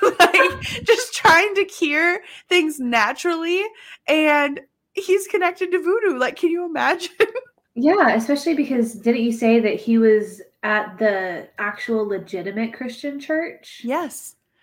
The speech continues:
Speaker 1: Yes, the one that checked out to be absolutely leg-, legitimate.
Speaker 2: And he's just trying to help a poor little girl by
Speaker 1: <laughs>
Speaker 2: giving her a little bag of remedy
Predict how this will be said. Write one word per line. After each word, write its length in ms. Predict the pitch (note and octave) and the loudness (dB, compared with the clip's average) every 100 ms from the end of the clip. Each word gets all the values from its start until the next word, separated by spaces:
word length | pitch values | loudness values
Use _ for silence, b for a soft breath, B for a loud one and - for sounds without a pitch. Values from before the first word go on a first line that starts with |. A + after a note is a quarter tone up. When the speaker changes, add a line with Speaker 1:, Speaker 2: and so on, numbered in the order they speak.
| _ - | _ -6
Speaker 1:
Yes, 340 | C4+ A#3 - | -2 -2 -4
the 100 | - | -8
one 180 | A3 A#3 | -6 -4
that 140 | B3+ - | -6 -8
checked 320 | C4+ C#4 C#4 | -6 -4 -2
out 160 | B3 | -4
to 80 | - | -6
be 240 | A3 G#3+ - | -14 -12 -4
absolutely 600 | G3+ G#3 - A3 - A3 | -4 -4 -8 -12 -10 -12
leg-, 80 | - - | -12 -12
legitimate. 500 | G#3+ F#3+ F#3 - - _ _ - | -12 -12 -16 -18 -20 _ _ -2
Speaker 2:
And 120 | A3+ | 2
he's 240 | A#3 A3+ | 2 0
just 200 | A#3+ B3 | -2 -8
trying 260 | - B3+ B3+ | -4 -4 -2
to 80 | B3 | -6
help 380 | B3+ C4+ C4+ - | -4 -4 -4 -6
a 80 | |
poor 320 | G#3+ - A#3 A#3+ | -8 -4 -2 0
little 240 | C4 A#3+ | -2 -4
girl 640 | B3+ C#4 C4+ A#3 G#3+ G#3+ G#3+ | -2 -2 2 2 2 0 0
by 140 | G#3+ | -2
Speaker 1:
<laughs> 60 | A3 | -2
Speaker 2:
giving 220 | B3 C4 | -6 -6
her 420 | C4 B3 A#3+ A3+ A3 | -6 -2 -2 -2 -4
a 60 | G#3+ | -4
little 280 | G3+ A3 | -4 -8
bag 320 | B3 C4+ C#4 C#4 | -6 -6 -6 -6
of 120 | C4 | -4
remedy 760 | D4 D#4 B3 G#3 G3+ G3 G3+ | -4 -4 -4 -4 -4 -6 -8